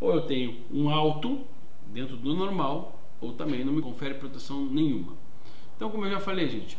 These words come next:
além desses hábitos alimentares, gera-, gerenciamento de estresse, o yoga e a meditação são os mais estudados pra conter o excesso dos danos do estresse,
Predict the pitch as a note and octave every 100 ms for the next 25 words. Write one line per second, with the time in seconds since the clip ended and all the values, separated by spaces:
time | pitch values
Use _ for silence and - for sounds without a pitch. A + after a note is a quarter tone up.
0 | - C#3+ D#3+ D3 - C#3+ C3 C3+ C3 B2
1 | A#2+ G2+ - - B2+ B2 B2+ A#2+ A2 A#2+
2 | A2+ - G2+ A2+ E3 F3 F#3+ E3+ D3 C3
3 | - - - - G#2 G#2 G#2+ A2 C#3 C#3
4 | A#2 A2+ A2 B2 G#2+ B2+ A#2+ A#2+ A#2 A#2
5 | A#2 A2+ A2 A#2 B2 C#3+ C#3+ - - -
6 | - D3 C3+ C3+ A2 G#2+ - - - A2+
7 | - C3 A2+ B2 A#2 A2+ - B2+ C3 C3
8 | B2 G#2+ A2+ C#3 C#3+ A2+ B2 - C#3+ C3+
9 | C3+